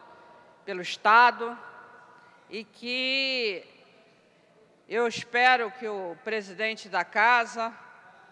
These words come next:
e que o futuro presidente também, é, dê um jeito na sua recuperação, é, porque existem inúmeras formas de recuperar, se a gente olhar ali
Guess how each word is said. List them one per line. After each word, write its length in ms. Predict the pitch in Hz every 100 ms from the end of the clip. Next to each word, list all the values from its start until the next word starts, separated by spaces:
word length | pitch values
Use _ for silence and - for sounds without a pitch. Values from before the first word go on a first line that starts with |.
| _
e 80 | 185
que 180 | 170 208
o 140 | 196
futuro 520 | 170 - 190 226 233 208
presidente 1000 | 202 190 185 151 190 247 247 240 - -
também, 560 | 185 175 208 247 247 - - _ _ _ _ _ _ _ _ _
é, 360 | - 214 247 240
dê 200 | 196 277
um 140 | 285
jeito 960 | 226 262 269 277 - 277 285 285 262 190 - -
na 140 | 240
sua 280 | 226 - 269
recuperação, 1040 | 285 277 262 - 269 269 - 247 226 170 135 - - - _ _ _ _ _ _ _ _ _ -
é, 340 | 180 202 208
porque 320 | 202 226 -
existem 500 | 262 247 262 - 269
inúmeras 1000 | 262 262 311 311 302 294 262 - - - - -
formas 600 | - 262 294 254 226 208
de 80 | 208
recuperar, 580 | 226 220 220 226 220 247
se 80 | 247
a 40 |
gente 260 | 247 240 254
olhar 420 | 214 214 226 214
ali 360 | 208 226 185